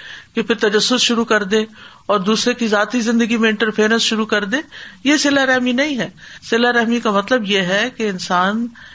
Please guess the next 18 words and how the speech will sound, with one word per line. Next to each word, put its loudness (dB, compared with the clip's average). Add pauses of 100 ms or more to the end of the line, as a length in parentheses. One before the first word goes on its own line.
ایک -2
دوسرے -2
سے -2
کنیکٹڈ 0
رہے، -2 (580)
اس 0
حد -2
تک 0
کنیکٹڈ 0
رہے 2
کہ -2 (220)
اگر 0
ان 0
کو 0 (460)
کوئی 4
مسئلہ 2
درپیش 0
ہے 0